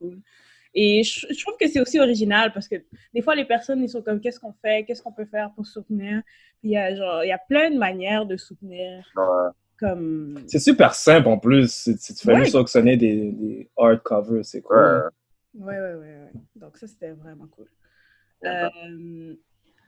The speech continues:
Speaker 1: ensuite, euh, on avait parlé de toutes les conventions, même celle ici, euh, le Comic-Con ici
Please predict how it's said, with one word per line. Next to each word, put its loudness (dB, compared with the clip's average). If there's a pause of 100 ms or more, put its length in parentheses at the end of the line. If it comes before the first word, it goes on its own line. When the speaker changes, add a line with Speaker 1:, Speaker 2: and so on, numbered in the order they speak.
(320)
Speaker 1:
ensuite, 0 (100)
euh, 8 (100)
on -2
avait 2
parlé 2
de 2
toutes -6
les -2
conventions, -4
même -4
celle -6
ici, -12 (160)
euh, -4
le -4
Comic-Con -12
ici -12